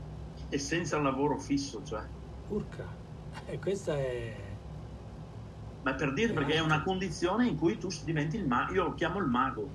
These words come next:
Speaker 1: cioè
Speaker 2: Mm.
Speaker 1: diventi, trasformi le cose dav-, davanti a te, cioè è una con-, ma è una condizione che abbiamo tutti.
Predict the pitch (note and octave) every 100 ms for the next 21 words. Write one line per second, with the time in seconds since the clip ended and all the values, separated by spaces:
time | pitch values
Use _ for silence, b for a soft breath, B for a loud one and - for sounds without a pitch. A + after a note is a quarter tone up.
0 | - C#3 G#2+ - - - C3 A2 - -
1 | - - - D#3 E3 E3 A3+ - - -
2 | D#3 - D#3 D3+ F#3 F#3+ C#3 D3+ D3 D#3
3 | B2 A2+ A2+ A2+ A#2 A#2+ B2+ A#2+ G#2 D3
4 | A2+ C3+ B2 B2+ A#2+ D#3 D3+ F#3 G3+ G#3+
5 | G#3 A3 A3 G#3 G#3 F#3+ D3 C#3 - F#2+